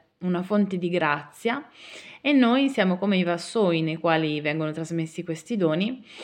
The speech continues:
quindi siamo invitati a compiere questo servizio, diciamo, di trasmissione dei messaggi con responsabilità. Ognuno poi rip-, risponderà secondo le proprie capacità.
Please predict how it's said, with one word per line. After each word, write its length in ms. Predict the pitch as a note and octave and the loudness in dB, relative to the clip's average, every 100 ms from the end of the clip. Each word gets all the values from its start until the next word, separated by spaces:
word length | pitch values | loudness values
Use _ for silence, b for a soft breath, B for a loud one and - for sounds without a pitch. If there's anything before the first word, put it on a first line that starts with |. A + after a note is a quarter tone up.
| B B _ | B B _
quindi 380 | - A3+ G3+ G3 | -2 2 4 2
siamo 280 | F#3+ F3 F3+ | 0 0 2
invitati 840 | F#3 F#3+ G3 G3 D#3+ D#3+ D#3+ D3+ | 2 2 4 6 4 2 -6 -6
a 200 | - E3 | -6 -8
compiere 420 | - G3+ F#3 E3 | -2 -2 0 -2
questo 280 | E3 E3+ E3+ | -2 -4 -4
servizio, 600 | - E3+ F#3 G#3 F#3+ - | -10 -8 -4 -4 -4 -6
diciamo, 360 | D3 D3 D#3+ D3+ | -4 -2 -4 -4
di 100 | D3+ | -6
trasmissione 480 | D#3+ D#3+ D#3+ F#3 E3+ | -8 -8 -6 -2 -2
dei 100 | A3 | -2
messaggi 440 | C#4+ - E3+ E3+ | -4 -2 -2 -2
con 120 | D#3+ | -4
responsabilità. 800 | E3 - E3+ E3+ G#3 D4+ - - - | -4 -4 -4 -2 0 0 -2 -4 0
Ognuno 760 | C4 A#3 G3+ G3 G3+ A#3+ A#3+ B B B - | 2 4 2 2 2 0 -2 B B B 0
poi 200 | G#3 A3 | 2 4
rip-, 220 | A3 - | 2 -2
risponderà 580 | G3+ G3+ A#3+ A#3 F#3+ F3+ | -4 -2 2 4 4 2
secondo 600 | - G3+ F#3 F3+ F#3 F#3 | -2 -6 -2 2 2 2
le 100 | F3+ | 2
proprie 300 | F3+ F3 E3+ | -2 -4 -6
capacità. 760 | E3 E3+ E3 E3 E3 D3+ D3+ | -6 -6 -6 -6 -6 -6 -8